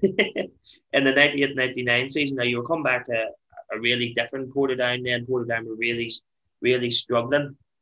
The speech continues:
Um, it was a ten team league at the, at the time. Portadown would end up finishing eighth, um, just out, just above the, the, the ninth place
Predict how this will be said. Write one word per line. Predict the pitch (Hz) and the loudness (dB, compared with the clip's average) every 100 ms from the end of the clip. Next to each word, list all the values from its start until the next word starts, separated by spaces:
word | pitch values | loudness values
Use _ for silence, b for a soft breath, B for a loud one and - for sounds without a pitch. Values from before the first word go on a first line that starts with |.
| _ _ - | _ _ 0
Um, | 113 113 110 107 _ - | 4 4 2 -2 _ -12
it | |
was | 120 | -8
a | 117 | -6
ten | 139 135 131 | 0 2 2
team | 139 117 120 | -2 -2 0
league | 113 113 | -2 0
at | 123 123 | -2 -2
the, | 135 - | -8 -6
at | 127 - | -6 -6
the | 135 139 | -6 0
time. | 139 143 135 - _ _ _ - | 2 0 -4 -14 _ _ _ 0
Portadown | 147 131 127 | 2 4 2
would | 127 120 | 4 4
end | 117 117 | 2 0
up | 120 | -6
finishing | - 117 117 123 113 | -6 -4 -4 -4 0
eighth, | 143 - _ _ _ _ _ _ _ - | -2 -2 _ _ _ _ _ _ _ 0
um, | 113 113 110 107 | 4 4 2 0
just | 131 131 131 | 0 2 2
out, | 123 120 - - | 2 0 -12 -6
just | 143 - - | -6 -4 -6
above | 123 120 123 120 - | 2 4 4 2 -4
the, | 123 117 110 107 - | 0 2 0 -2 -8
the, | - 110 107 120 | -4 -4 -4 -4
the | 117 | 0
ninth | 117 120 - _ | 0 0 -6 _
place | 123 120 117 - | -4 -2 -2 -6